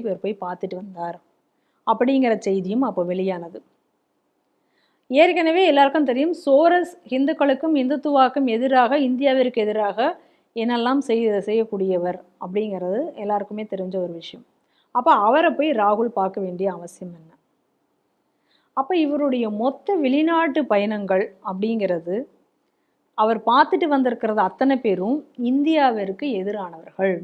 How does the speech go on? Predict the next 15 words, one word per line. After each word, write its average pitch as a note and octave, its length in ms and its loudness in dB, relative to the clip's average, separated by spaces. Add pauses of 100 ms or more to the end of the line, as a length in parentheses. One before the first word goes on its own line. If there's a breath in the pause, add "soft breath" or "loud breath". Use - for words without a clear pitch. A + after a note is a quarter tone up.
(1200)
இந்தியாவை D4+ 720 4 (460)
அழிக்க E4 460 2
வேண்டும் A#3+ 340 0
என்று G#3 160 -8 (100)
நினைப்பவர்கள். F#3 600 -4 (680)
அப்ப C4+ 180 4 (100)
அப்படிப்பட்டவர்களையே A#3+ 1080 0
இவர் G3+ 220 0
வரிசையாக G#3 480 -2 (120)
இவர் F#3 220 -6
போய் A3 220 -8
பார்த்துட்டு G3+ 360 -8
வந்திருக்கார் F3+ 480 -10
அப்படின்னு F3 320 -12
சொன்னா E3 240 -14